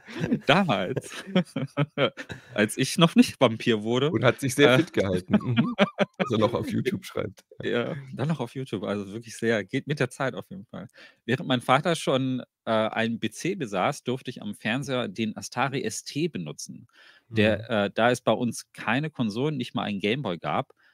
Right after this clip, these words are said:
Speaker 1: war der Atari meine Konsole. Meine Lieblingsspiele waren Buggy Boy und Lotus. An die anderen kuriosen Spiele erinnere ich mich leider kaum noch,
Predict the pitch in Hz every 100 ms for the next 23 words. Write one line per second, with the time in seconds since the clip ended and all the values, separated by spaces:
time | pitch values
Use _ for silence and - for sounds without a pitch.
0 | - 104 85 95 - 120 143 120 95 113
1 | 123 107 104 101 110 - - - 95 98
2 | 175 226 226 - 185 143 113 104 82 135
3 | 180 170 139 139 139 92 90 127 165 156
4 | 151 - - - _ - - 113 104 95
5 | 131 135 131 120 117 113 110 107 - 117
6 | 104 98 101 110 - 98 95 - 113 147
7 | 151